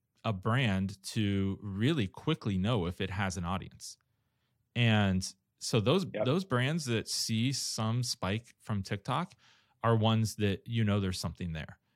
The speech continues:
Speaker 1: If a brand has been on TikTok for a handful of months and is putting some effort towards it, right? You can't just, like, you know, phone it in. But if you're putting some effort towards it and you're not seeing it picked up at all, then you probably have a product market fit problem.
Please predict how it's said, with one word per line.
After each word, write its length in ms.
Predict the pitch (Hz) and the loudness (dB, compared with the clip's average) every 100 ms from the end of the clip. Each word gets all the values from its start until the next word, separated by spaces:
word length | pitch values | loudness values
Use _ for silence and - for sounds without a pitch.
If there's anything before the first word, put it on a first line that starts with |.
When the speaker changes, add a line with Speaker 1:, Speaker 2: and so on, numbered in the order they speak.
| _ | _
Speaker 1:
If 320 | 131 127 104 - | 4 6 6 0
a 60 | 113 | -2
brand 380 | 104 123 160 143 | 2 2 2 2
has 180 | 131 | 0
been 160 | - 120 | 0 0
on 120 | 113 | 0
TikTok 460 | 101 120 - 113 - | -2 -4 -2 -2 -2
for 360 | 113 107 104 - - | -2 -2 -2 -8 -8
a 60 | 98 | -2
handful 400 | 110 110 123 107 | 0 0 0 2
of 60 | |
months 400 | 98 104 120 - - | 2 2 0 -6 -6
and 540 | 107 98 98 92 92 - - | -2 2 2 2 0 -4 -4
is 160 | 165 | -4
putting 240 | - 170 175 | -2 -2 0
some 160 | - - | 0 -2
effort 260 | 123 - | -2 -2
towards 260 | - 80 127 | -4 -4 -2
it, 100 | 85 | -2
right? 180 | 87 123 | -2 -2
You 140 | 101 | -4
can't 220 | - 92 | -6 -8
just, 260 | - 87 - | -8 -12 -12
like, 140 | 80 - _ _ _ 185 | -14 -16 _ _ _ -16
you 120 | - | -12
know, 100 | - - _ _ - - _ | -12 -14 _ _ -20 -20 _
phone 260 | - 101 92 | -2 0 0
it 120 | 82 | 0
in. 280 | 127 78 87 - - - | -2 -4 -8 -14 -8 2
But 80 | 123 | 2
if 60 | |
you're 100 | 135 | 4
putting 200 | 120 202 | 2 0
some 200 | 151 113 | -2 0
effort 300 | 131 190 - | 2 2 -2
towards 260 | - 95 95 | -2 -2 -2
it 100 | - | -4
and 160 | 110 107 | -2 0
you're 140 | 131 | 0
not 240 | 120 120 | 0 -2
seeing 320 | - 110 104 113 | -4 -4 -2 -4
it 140 | - | -4
picked 260 | 107 - 101 | -6 -4 -4
up 180 | 120 | -4
at 80 | 143 | -4
all, 260 | 147 175 - _ - _ _ _ 107 | -4 -4 -6 _ -20 _ _ _ 2
then 340 | 113 104 98 | 4 4 2
you 100 | 127 | -2
probably 480 | 120 123 147 110 95 | -2 0 2 4 2
have 140 | 90 82 | 0 -2
a 60 | |
product 320 | - 90 87 | -2 -4 -2
market 280 | 85 85 - | -6 -10 -12
fit 180 | - - | -12 -8
problem. 320 | - - - | -8 -8 -10